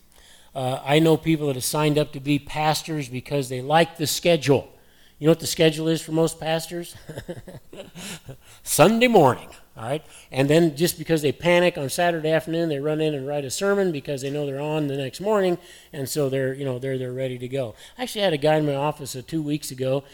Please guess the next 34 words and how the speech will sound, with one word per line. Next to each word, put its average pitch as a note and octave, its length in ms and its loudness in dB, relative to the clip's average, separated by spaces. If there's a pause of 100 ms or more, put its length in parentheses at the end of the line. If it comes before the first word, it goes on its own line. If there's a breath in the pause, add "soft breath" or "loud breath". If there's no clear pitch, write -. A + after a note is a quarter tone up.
(220 loud breath)
and D3 100 -2
he C#3+ 40 2
said, C#3+ 160 0
"I've C3 120 0
been C3 100 -2
all E3 180 2
over F3 160 2
this E3 140 0
town D3+ 280 -2
looking C3 180 -8
for C3 140 -8
a A2 40 -10
pastor." B2 500 -4 (460 soft breath)
He D3+ 120 0
said, B2+ 300 4
"You're F3+ 180 8
the D3+ 200 2
only G3 280 8
guy D3 320 -6
on C3 220 -2
duty." A#2+ 480 -4
<laughs> - 60 12
And - 80 12
it D3+ 60 4
was B2+ 120 -4
Friday A#2 340 -2
afternoon. G#2+ 460 -6 (460 loud breath)
So A#2+ 160 -8
he G#2+ 80 -2
had A#2 180 2
somebody A2+ 300 -4
to G#2 100 -12
talk G#2 340 -6
to. A#2 220 -20